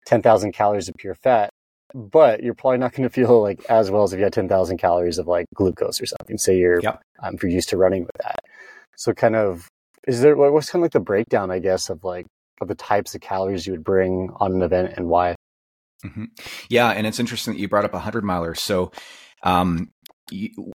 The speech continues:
Speaker 2: w-, a stage race is interesting in the fact that it's, it's more like a series of shorter races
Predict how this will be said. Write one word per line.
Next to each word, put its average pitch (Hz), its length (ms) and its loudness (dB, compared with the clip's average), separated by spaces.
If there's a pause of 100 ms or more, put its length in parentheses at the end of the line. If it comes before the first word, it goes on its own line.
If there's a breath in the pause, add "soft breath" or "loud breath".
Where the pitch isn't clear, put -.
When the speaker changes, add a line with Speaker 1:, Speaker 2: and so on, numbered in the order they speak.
(140)
Speaker 2:
w-, 139 200 -6
a 131 60 2
stage 185 360 2
race 175 220 2
is 120 100 -6
interesting 113 600 -4
in 101 160 -2
the 95 60 -2
fact 95 400 -4
that 90 360 -2
it's, - 420 -4 (160)
it's 110 220 -4
more 120 320 2
like 147 180 -2
a 101 60 -8
series 101 460 -2
of 87 80 -8
shorter 101 400 -2
races 107 640 -2